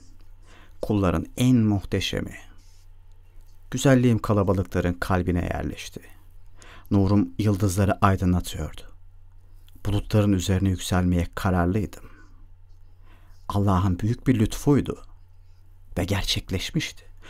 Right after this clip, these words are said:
Dualarım kabul olmuştu. Hayallerim gerçekleşmişti.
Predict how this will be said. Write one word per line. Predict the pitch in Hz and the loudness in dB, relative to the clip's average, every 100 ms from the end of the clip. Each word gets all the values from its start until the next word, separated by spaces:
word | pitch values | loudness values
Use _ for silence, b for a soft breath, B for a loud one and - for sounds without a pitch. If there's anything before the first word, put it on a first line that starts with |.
| B B - | B B 2
Dualarım | 113 104 95 90 92 | 6 6 4 2 0
kabul | - 101 117 92 | 0 4 6 4
olmuştu. | - - - - - - - - - - - - - - - - - - - - - - - | 2 -4 -12 -12 -12 -16 -18 -20 -20 -20 -20 -20 -20 -20 -20 -20 -20 -20 -20 -20 -20 -20 -6
Hayallerim | 85 90 120 131 143 - | -2 0 2 4 4 4
gerçekleşmişti. | 98 95 - - 110 - - - - | 2 2 -2 0 0 -2 -8 -12 -14